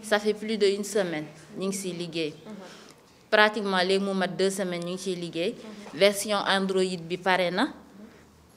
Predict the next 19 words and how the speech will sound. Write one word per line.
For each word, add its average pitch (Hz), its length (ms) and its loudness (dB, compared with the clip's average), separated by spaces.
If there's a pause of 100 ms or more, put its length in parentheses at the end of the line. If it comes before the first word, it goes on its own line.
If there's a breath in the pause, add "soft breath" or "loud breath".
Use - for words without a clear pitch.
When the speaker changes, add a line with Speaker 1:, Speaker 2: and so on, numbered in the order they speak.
(100)
Speaker 1:
Léegi 185 920 0 (760)
version 220 440 2
I 196 200 2
O 196 40 8
S 185 260 6
bi 196 100 -4
mooy 196 200 0
pour 196 180 0 (380)
iPhone 185 480 0
yi. 220 100 -4
Speaker 2:
Mhm. - 260 -16 (200 loud breath)
Speaker 1:
Yooyu 196 240 4
moo 190 180 2
des, 165 420 2
boobu 190 260 2
moo 180 120 0
des, 160 240 0
pareegul. 175 520 0
Speaker 2:
Mhm. - 40 -10